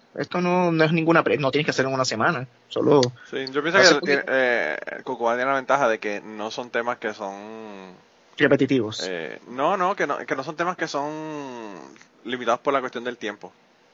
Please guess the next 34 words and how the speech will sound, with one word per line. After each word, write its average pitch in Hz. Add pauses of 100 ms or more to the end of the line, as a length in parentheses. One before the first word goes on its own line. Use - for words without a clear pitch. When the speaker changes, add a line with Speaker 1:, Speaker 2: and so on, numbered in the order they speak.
(220)
Speaker 1:
No, 165
no, 185
además, 147
Speaker 2:
¿Sabes? 143
Speaker 1:
claro, 120 (260)
no, 156
no 160
se 202
repiten, 190
porque 139
no, 135 (180)
casi 151
nunca 180 (300)
ocurre 160
un, 170 (220)
una 160
semana 165
que 143
otra, 160
que 160
otra, 170
que 131
sea 139
lo 156
mismo 151
todo 147
el 147
tiempo, 139
porque 123
hay 117
podcasts 160
que 131 (140)
tienen 143
temas, 151